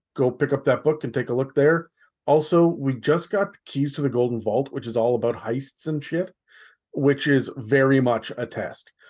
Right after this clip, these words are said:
You guys have to go figure out how to go do this thing. And if your Sphinx says, "The goal is to get into this prison or bank or archive or whatever it is, go in there, do this heist, bring me back a thing."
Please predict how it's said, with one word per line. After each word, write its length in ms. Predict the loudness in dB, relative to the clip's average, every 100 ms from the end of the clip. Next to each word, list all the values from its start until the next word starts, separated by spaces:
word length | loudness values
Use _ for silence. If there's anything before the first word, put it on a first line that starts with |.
| _ -8
You 160 | 0
guys 160 | 2 4
have 160 | 0 0
to 100 | 0
go 160 | 0
figure 500 | 0 -4 -2 2 4
out 180 | 4 2
how 160 | 0 -2
to 100 | -2
go 120 | -4
do 300 | -4 -6 -2
this 260 | -2 -4
thing. 300 | -6 -6 -8 -16 _ _ 0
And 160 | 2
if 140 | 2 -2 _
your 280 | 0 2 0
Sphinx 400 | 0 0 0 2
says, 300 | 2 2 -2 _ _
"The 160 | -2 -2
goal 420 | 0 2 4 4
is 140 | 0
to 120 | -2 -2
get 280 | 2 2
into 280 | 2 0 0
this 280 | 2 0 -2 _ _ _
prison 480 | -2 0 2 2 2
or 300 | 2 0 -2
bank 580 | -2 0 2 0 -4 -8 -10
or 260 | -8 -6
archive 600 | 0 0 0 0 2 0 -2
or 200 | -6 -6
whatever 420 | -2 -2 0 0
it 40 |
is, 360 | 2 2 -2 -12 _ _ _ 0
go 220 | 4 4
in 100 | 4
there, 220 | 4 2
do 180 | 2 -2
this 200 | 0 -2
heist, 360 | 0 -2 -4 -6
bring 180 | -4 -2
me 80 |
back 240 | -2 -4 -8
a 40 |
thing." 420 | -4 -4 -4 -8